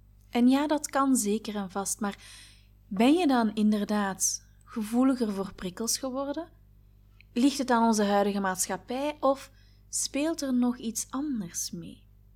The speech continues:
Uit bepaalde onderzoeken weten we dat er ook andere zaken kunnen meespelen, waardoor je lichaam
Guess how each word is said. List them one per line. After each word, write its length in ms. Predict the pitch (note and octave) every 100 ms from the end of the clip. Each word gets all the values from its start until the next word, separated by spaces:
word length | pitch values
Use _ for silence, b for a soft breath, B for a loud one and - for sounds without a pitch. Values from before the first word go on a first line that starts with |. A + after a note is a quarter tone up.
| - - - - - - - - -
Uit 320 | - G3+ G3+ -
bepaalde 440 | G#3 G3 G3 G#3
onderzoeken 720 | G3+ A3+ C#4+ A#3+ G#3 - C4 - - - - - - - - -
weten 280 | F#3+ F#3+ G3
we 60 | G3+
dat 160 | G3
er 160 | G3 -
ook 260 | G3 F#3 -
andere 360 | G3 F#3+ G3+ G3
zaken 360 | F#3 F3+ F3+
kunnen 260 | F3+ F#3 F3+
meespelen, 640 | F3 E3+ - F#3+ F3 F3 - b b b b
waardoor 720 | G3 F#3 F3+ F3+ F3 F3 - b b - -
je 180 | F3+ F#3
lichaam 640 | F3 F#3 - - C#3+ D#3+